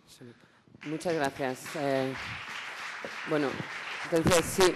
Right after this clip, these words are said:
por favor, yo le pido a Andrés, a Andrés Perea,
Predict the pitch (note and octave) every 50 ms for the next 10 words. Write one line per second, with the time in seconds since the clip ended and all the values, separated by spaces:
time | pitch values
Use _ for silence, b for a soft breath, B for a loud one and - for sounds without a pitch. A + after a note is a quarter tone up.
0 | - - E3+ D#3 - D#3+ E3 E3+ E3+ D#3+ F3+ F3+ F#3+ F#3+ F3+ - G3 F#3+ G3 F3+
1 | F3+ E3 D#3+ D#3 D#3 D3+ C#3+ - - D3+ D#3 D3+ D#3 D3+ D#3 E3+ F3 F3+ - -
2 | - - - - - - D3+ D3 C#3+ D3+ D#3+ D#3 - - D#3 D3+ D3 E3 D#3+ C#3+
3 | C#3+ E3